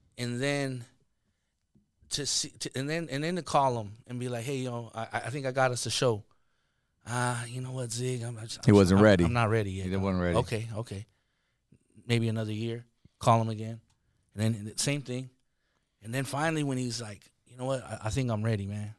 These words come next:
Speaker 1: I said, "Okay, cool." And then the one thing that he found out was the game was different. It wasn't
Speaker 2: Mm-hmm.
Speaker 1: the same how it used to be. So I had told him, I was like, "Look, man, not a lot of people remember you. They remember you, but they, you need to re-,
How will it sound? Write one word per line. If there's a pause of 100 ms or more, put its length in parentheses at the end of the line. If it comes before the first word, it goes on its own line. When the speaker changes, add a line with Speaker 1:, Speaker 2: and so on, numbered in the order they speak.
Speaker 1:
I
said,
"Okay,
cool." (720)
And
then
the
one
thing
that
he
found
out
was
the
game
was
different.
It
wasn't
Speaker 2:
Mm-hmm.
Speaker 1:
the
same
how
it
used
to
be. (600)
So
I
had
told
him,
I
was
like,
"Look,
man, (460)
not
a
lot
of
people
remember
you.
They
remember
you,
but
they,
you
need
to
re-,